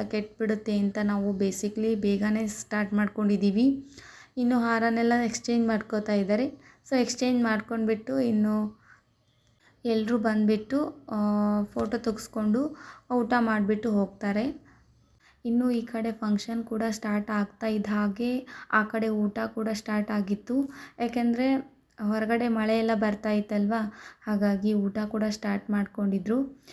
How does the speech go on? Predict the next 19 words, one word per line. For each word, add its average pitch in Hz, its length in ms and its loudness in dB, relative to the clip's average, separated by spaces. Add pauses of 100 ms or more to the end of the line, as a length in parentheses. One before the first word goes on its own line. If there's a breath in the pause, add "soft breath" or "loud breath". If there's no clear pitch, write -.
(160 loud breath)
ಇನ್ನು 214 160 0
ನಾವು 202 320 4
ಕೂಡ 214 200 -2 (140)
ಫೋಟೋ 208 300 -2
ತೆಗೆಸ್ಕೊಳ್ಳೋಣ 202 640 0
ಅಂತ 196 280 0 (240)
ಮೇಲ್ಗಡೆ 208 440 2
ಬಂದಿದ್ದೀವಿ. 202 1000 0 (380 loud breath)
So 247 120 0
ನಮ್ಮ 240 220 4 (160)
ಫ್ಯಾಮಿಲಿ 220 400 2
ಇದು. 220 540 -2
ಆ, 220 40 -6 (420)
ಹೇಗಿದೆ 233 360 0
ನಮ್ಮ 214 300 0
ಫ್ಯಾಮಿಲಿ 208 500 2
ಅಂತ 202 220 0 (260)
ಕಮೆಂಟಲ್ಲಿ 208 580 2
ಹೇಳಿ. 208 560 2